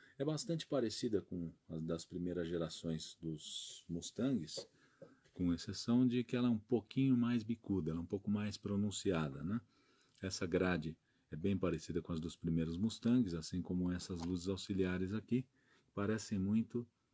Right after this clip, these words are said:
daqueles dois conversíveis que eu já mostrei,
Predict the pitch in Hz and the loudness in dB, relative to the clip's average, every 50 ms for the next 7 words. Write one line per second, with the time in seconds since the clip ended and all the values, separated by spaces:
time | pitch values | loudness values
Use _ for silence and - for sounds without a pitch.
0 | _ _ _ _ _ _ _ - 98 95 92 - 98 101 98 101 101 98 90 82 | _ _ _ _ _ _ _ -6 -4 -4 -2 0 2 2 4 4 2 0 0 0
1 | 80 90 92 98 98 98 98 - - - - - - _ _ _ _ - 104 98 | 2 2 4 4 4 2 0 -4 -8 -10 -10 -12 -12 _ _ _ _ -2 2 4
2 | 95 98 90 - - - 98 95 98 95 - - 104 95 92 101 98 101 107 113 | 4 4 2 0 -2 -2 0 2 2 0 0 0 0 0 2 4 4 4 4 2
3 | - - - - 87 85 76 | 0 -2 -2 0 2 2 2